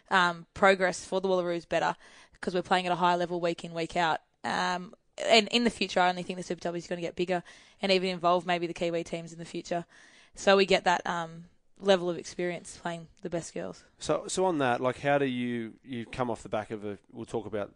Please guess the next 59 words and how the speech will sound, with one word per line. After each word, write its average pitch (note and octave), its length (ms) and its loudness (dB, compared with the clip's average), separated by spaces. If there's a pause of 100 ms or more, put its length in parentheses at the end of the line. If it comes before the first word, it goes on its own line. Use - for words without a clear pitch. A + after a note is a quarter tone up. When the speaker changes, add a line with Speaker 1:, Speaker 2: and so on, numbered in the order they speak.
(160)
Speaker 2:
the G2+ 220 -12
game G#2+ 300 -4
in G2 80 -12
particular G#2 480 -12
soon, A2 320 -6
but G#2+ 320 -4
how C3+ 180 -2
does C3 220 -4
that A2+ 280 -4
competition G#2+ 720 -8 (200)
get A#2+ 200 -10
better A2 280 -2
each G#2 180 -8
year? G#2+ 160 -6
Like, G2+ 160 -6 (300)
do A2+ 100 -10
we A2 60 -6
need A#2 220 -4
to A2+ 40 -8
spend A2 260 -6
more A2 160 -6
time G#2+ 540 -4 (320)
training A2+ 400 -2
longer, A2 540 -2 (260)
a - 60 -20
couple B2+ 180 -10
of A2+ 60 -6
months A2+ 180 -6
before A#2 260 -8
the A2+ 60 -10
competition? A2+ 560 -10
Do, A#2 80 -6 (180)
do B2 80 -6
we A#2 80 -2
need A#2+ 140 -2
to A#2 60 -8
start A#2 280 -4
getting A2+ 200 -8
girls A2 280 -4 (380)
paid? A#2 320 2
Is A2+ 140 -4
this B2+ 120 -10
where B2+ 120 0
it - 60 -8 (180)
needs A#2+ 300 -4
to A#2+ 60 -8
go? A#2+ 200 0
Is D3 100 -2
it - 240 -10
gonna A#2+ 160 -6
happen A#2 220 -4
in - 20 -8
the A#2 100 -8
next A2+ 160 -12
sort A2+ 140 -10
of G#2 100 -18
twelve, A#2 280 -4
eighteen A#2 240 -2
months? C3 320 -10